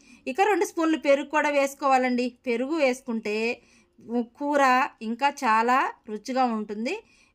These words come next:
టమాటా ముక్కలు పెరుగు వేసుకొని ఇలా బాగా మగ్గేంత వరకు కలుపుకున్న తర్వాత ముందుగా మనం పేస్ట్ చేసుకున్న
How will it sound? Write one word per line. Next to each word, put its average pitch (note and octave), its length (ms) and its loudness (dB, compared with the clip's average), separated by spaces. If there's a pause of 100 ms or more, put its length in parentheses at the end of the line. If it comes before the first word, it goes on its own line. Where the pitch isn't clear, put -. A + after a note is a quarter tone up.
(180)
టమాటా F#4+ 420 2
ముక్కలు B3+ 420 -2 (100)
పెరుగు A3 380 -4
వేసుకొని A#3+ 600 -2
ఇలా A#3 220 0 (120)
బాగా G#3 400 0 (400)
మగ్గేంత B3 480 -2
వరకు B3 280 -4
కలుపుకున్న G#3+ 600 -4
తర్వాత F#3+ 520 -4 (540)
ముందుగా C4+ 440 -2
మనం C#4 280 -2
పేస్ట్ B3 320 -2
చేసుకున్న B3+ 480 -4